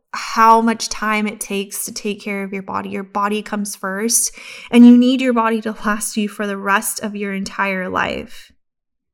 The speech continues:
In many ways, I do believe that our profession is headed towards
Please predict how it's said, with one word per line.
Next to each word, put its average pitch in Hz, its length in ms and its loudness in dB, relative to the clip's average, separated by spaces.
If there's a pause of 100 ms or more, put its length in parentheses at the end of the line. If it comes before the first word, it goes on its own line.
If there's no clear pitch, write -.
(440)
In 294 160 6
many 311 260 4
ways, 214 440 0
I 220 160 2
do 233 200 4
believe 226 360 2
that 208 120 0
our 208 160 0
profession 208 640 -8
is 208 200 -6
headed 214 340 -4
towards 202 760 -6